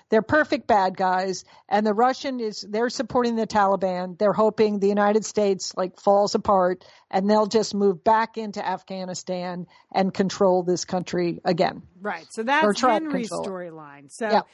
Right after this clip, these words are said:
Speaker 2: he, while Bess is, like, working on human trafficking in Kyrgyzstan, Henry goes off to Afghanistan. They're gonna, um, create a safe house. They're trying to get some people on the ground, their team on the ground to figure out,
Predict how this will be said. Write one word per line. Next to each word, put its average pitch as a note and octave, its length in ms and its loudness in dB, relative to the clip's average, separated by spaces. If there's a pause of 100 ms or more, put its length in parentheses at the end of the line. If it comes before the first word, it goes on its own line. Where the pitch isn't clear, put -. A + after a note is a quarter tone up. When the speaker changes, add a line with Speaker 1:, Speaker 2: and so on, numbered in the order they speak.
(180)
Speaker 2:
he, C#4 400 -4
while A#3 260 0
Bess B3+ 400 -2
is, A#3+ 220 -10
like, G3+ 380 -6
working A3 520 -4
on G3+ 220 -10
human G#3+ 320 -8
trafficking G#3+ 680 -8
in F#3+ 140 -12
Kyrgyzstan, G#3+ 720 -8 (260)
Henry B3+ 340 -6
goes A3+ 220 -4
off G#3 160 -2
to A3+ 100 -10
Afghanistan. G#3+ 960 -8 (280)
They're G3 100 -10
gonna, F#3 360 -8 (180)
um, F3 420 -12
create G#3 340 -6
a F3 60 -12
safe A#3+ 340 -6
house. G#3+ 480 -6 (300)
They're G3 140 -8
trying G#3 300 -6
to G#3 100 -14
get F#3 320 -8
some F#3 160 -12
people G#3 320 -12
on F#3 160 -10
the F3+ 80 -12
ground, G#3+ 340 -4
their G3 140 -8
team G#3 280 -10
on F#3+ 140 -10
the F#3+ 60 -12
ground G#3 420 -8
to G3 80 -16
figure F#3+ 300 -10
out, F3+ 240 -8